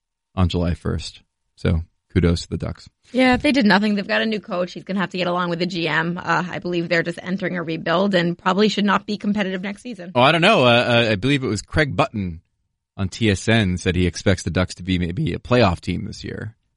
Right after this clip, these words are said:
Speaker 2: With all due respect to Craig Button, let's move on to the Arizona Coyotes.
Speaker 1: <laughs> Uh, yeah, so the, the Arizona Coyotes had themselves a, an interesting de-,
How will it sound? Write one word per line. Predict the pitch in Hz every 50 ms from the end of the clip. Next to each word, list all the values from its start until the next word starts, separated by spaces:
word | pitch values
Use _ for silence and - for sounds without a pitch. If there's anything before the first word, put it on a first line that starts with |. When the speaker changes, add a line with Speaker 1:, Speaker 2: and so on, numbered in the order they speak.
| _ -
Speaker 2:
With | 160 165
all | 180 175
due | 170 185
respect | 180 185 - 185 185 -
to | -
Craig | - 208 185 185
Button, | 196 214 226 247 226
let's | 208 214 - -
move | 214 214 190
on | 214 214 220
to | 214
the | 190 185
Arizona | 190 196 190 220 214 202
Coyotes. | - 196 190 208 233 185 156 - - - - -
Speaker 1:
<laughs> | 240 196 - 220 - 208 220 - 214 208 202 - 220 202 - 180 156 - 165 - 156 - - 143 - - - _ _ _ _ - - 381 311 240 -
Uh, | - 151 151 147 143 143 143 143 110 - - _ _ _ - - - 233
yeah, | 285 294 240 202 190 165 190
so | - 247
the, | 220 240 240 - - 180
the | 190 214 220
Arizona | 233 277 359 403 339 392 330 269
Coyotes | - - - 233 208 226 294 285 208 170 160 160 156 156 - - - 156 151 -
had | 175 185 202 196
themselves | 220 208 202 - 220 220 220 220 208 208 208 214 -
a, | - - - 202 - -
an | 202 175
interesting | 202 202 - 226 202 - 226 214 208 208 208 196 190
de-, | 214 220 240